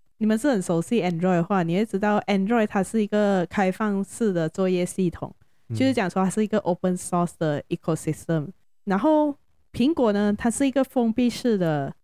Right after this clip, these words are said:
Speaker 1: 作业系统，就是讲说它是一个 closed ecosystem，只有苹果的公司、苹果的产品才可以用这个 ecosystem 罢了。所以这两者的差别是什么呢？就是讲说，你看好像 OPPO 啊，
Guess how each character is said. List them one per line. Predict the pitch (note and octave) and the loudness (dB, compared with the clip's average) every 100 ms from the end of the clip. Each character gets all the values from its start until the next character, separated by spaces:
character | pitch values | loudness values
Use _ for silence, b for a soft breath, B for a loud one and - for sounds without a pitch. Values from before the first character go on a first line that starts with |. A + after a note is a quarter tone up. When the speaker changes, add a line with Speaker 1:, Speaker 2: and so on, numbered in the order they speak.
| _ - | _ -4
Speaker 1:
作 | A#3+ A3+ | 0 2
业 | G#3+ | 0
系 | G3+ G#3 | 0 0
统， | F3 D3 E3 | 0 -2 -6
就 | - A#3 | 0 0
是 | A3+ | 2
讲 | G3+ D3+ | -2 -4
说 | - E3 D#3 D#3 - _ _ - | -2 0 0 -2 -6 _ _ -6
它 | G#3+ F#3+ | -2 0
是 | - G#3+ | 0 -2
一 | |
个 | G#3+ | -2
closed | - - G3+ F#3 - | -4 0 0 0 -6
ecosystem， | F#3 E3+ D#3 D#3 - E3 C#3+ | -4 -4 -4 -6 -2 -2 -2
只 | - A3+ | 0 0
有 | A3+ E3 | 0 -2
苹 | - E3+ F#3+ | -4 -6 -2
果 | F#3 D3+ | -2 0
的 | D#3 | -2
公 | F3 E3 | -2 -4
司、 | E3 - E3 | -4 -4 -4
苹 | - G3 | -2 -2
果 | B3+ E3 | 0 0
的 | E3 | -2
产 | - F3 | -2 -2
品 | F3+ D#3 D3+ | -2 -4 -6
才 | - F3+ | -2 -2
可 | F3 F#3 | 0 -2
以 | E3+ E3 | 0 -2
用 | F3 G#3+ G#3 | -2 -2 -2
这 | G3 F3+ | 0 0
个 | F#3 F3 E3 | 0 0 -2
ecosystem | - - D3+ - D3 - D#3 D3+ | -4 -4 -4 -2 -6 -2 -4 -2
罢 | C3+ | -4
了。 | - - _ _ _ | -6 -12 _ _ _
所 | - | 0
以 | E4 | 2
这 | G#4 | 4
两 | C#4+ | 2
者 | B3 | 2
的 | G#3+ G3+ | 2 2
差 | - A3 | 2 0
别 | G3+ F3 | 2 0
是 | A3+ | 2
什 | G3+ | 0
么 | D3 C3+ | -2 -4
呢？ | C3+ E3+ _ _ - | -6 -8 _ _ -4
就 | F4+ | 0
是 | F4+ | 2
讲 | A#3 E3+ | 0 -2
说， | G3+ F#3 F3 G#3 _ _ _ - | 0 2 0 -2 _ _ _ -4
你 | F#3 | -4
看 | A3+ C#4+ C4+ | 0 0 2
好 | G#3+ F3 | 0 0
像 | B3 A#3+ A#3 A#3 - | 2 2 2 -2 -4
OPPO | G3+ - G#3+ G#3+ | -6 -2 2 2
啊， | F#3+ F3 E3+ E3 E3 | 4 2 2 0 -4